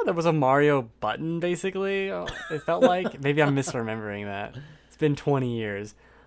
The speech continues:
Speaker 1: uh, almost, which is insane.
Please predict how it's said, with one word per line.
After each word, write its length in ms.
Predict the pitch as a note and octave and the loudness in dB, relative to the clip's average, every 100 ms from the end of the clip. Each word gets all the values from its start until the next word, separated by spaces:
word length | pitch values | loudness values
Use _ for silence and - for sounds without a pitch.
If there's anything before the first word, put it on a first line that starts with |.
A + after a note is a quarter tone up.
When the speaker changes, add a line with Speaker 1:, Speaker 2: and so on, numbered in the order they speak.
| - | -14
Speaker 1:
uh, 380 | - G#2+ G2+ F#2+ - _ _ _ - | -6 -4 -4 -6 -12 _ _ _ -10
almost, 580 | C3 A2 F#2+ G2 - - | -6 -4 -6 -8 -14 -16
which 160 | A#2 A2 | -14 -14
is 340 | G#2 A#2 - - | -16 -18 -20 -18
insane. 440 | - B2 - G#2+ | -10 -10 -8 -10